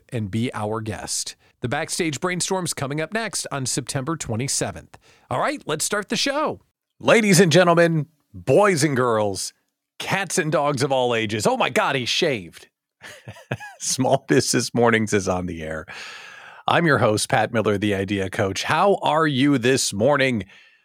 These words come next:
Are you ready to join this roller coaster ride of an exploding small business show all over the interwebs? It's designed for small business owners to remember, don't grow it alone. We are here to grow with one another as we build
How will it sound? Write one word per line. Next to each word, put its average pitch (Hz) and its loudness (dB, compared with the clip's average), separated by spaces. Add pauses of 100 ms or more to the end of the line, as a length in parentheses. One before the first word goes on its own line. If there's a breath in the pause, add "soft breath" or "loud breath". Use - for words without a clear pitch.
Are 107 0
you 139 2
ready 139 2
to 131 0
join 131 2
this 127 0
roller 143 0
coaster 151 0
ride 139 0
of 131 0
an 143 0
exploding 180 0
small 160 2
business 143 2
show 143 2
all 147 4
over 143 0
the 127 -2
interwebs? 110 0 (500 soft breath)
It's 110 -2
designed 123 0
for 127 0
small 120 2
business 110 -2
owners 104 -2
to 127 0
remember, 120 0 (240)
don't 120 0
grow 110 0
it 107 -2
alone. 92 -2
We 98 -4
are 98 -4
here 120 0
to - -6
grow 120 2
with 156 0
one 156 4
another 131 2 (260 loud breath)
as 104 -2
we 120 2
build 110 2